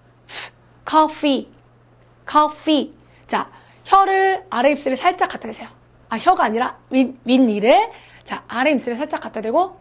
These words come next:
커피, 커피라고 발음하세요. The coffee, 커피로 주세요. "I will have the coffee, please." 어, 너무 길어. 그러면 "Coffee, please."라고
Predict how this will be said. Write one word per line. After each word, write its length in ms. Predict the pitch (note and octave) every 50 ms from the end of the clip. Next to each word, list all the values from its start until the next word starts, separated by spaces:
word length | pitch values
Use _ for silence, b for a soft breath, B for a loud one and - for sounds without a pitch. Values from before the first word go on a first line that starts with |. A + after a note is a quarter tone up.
| _ _ _ - - - - - _ _ _ _ _ _ _ _ _ - B B B B B B B B B B B
커피, 680 | - - - D#4 E4+ E4+ E4 - - C4 A#3 G#3 A3+ - - _ _ _ _ _ _ _ _ _ _ _ _ _
커피라고 920 | - - - D#4 E4 E4 D#4+ - - C#4+ C4 A3+ - - G#3+ G#3 G#3 G3+ B3
발음하세요. 800 | - - G3 G#3 G#3 A3+ C#4 D#4 D#4+ D4 A3+ A3+ C#4+ F4+ G4 B B B B B B
The 160 | - C4+ C#4+ C#4 -
coffee, 480 | - F4 G#4 - - - D#4+ A#3+ - B B B
커피로 460 | - F#4+ G4+ G4+ A4 G#4+ G#4 G4+ G4
주세요. 960 | G4 - - C#4 C#4 C#4+ C4+ F#4 F#4+ G4 F#4+ F#4 F4 F4 F4 F4 F4 F4+ F4+ B B B B B B B B
"I 200 | - C4+ C#4+ D4+
will 260 | D#4 D#4+ E4 E4+ F4
have 360 | D4+ - - A#3+ A#3 A#3 A3 A3+
the 160 | C#4+ C#4+ D#4 D4+ -
coffee, 600 | - B3+ B3+ C4 - - F4 F#4+ G4+ G#4+ A4 G#4 b b b b b b _ _ _ -
please." 680 | - C4+ C4+ C4+ C4 C4 A#3+ A3 G#3 G3+ G3 - - -
어, 100 | - E4
너무 220 | E4 C#4 C4+ C4+ C4
길어. 380 | - - - A3 G3+ G3 G3+ _
그러면 380 | - - G#3+ G#3+ C#4+ F#4+ C5 C5+ - - _ _ _ _ _ _ _ -
"Coffee, 320 | - - G#4 G#4 A#4 A#4+ A#4+
please."라고 1080 | - F#4 F#4+ F#4 F#4 F#4+ G4 F#4+ - - _ - A#3 G#3 G3 - D4 E4+ F#4+ G#4 G#4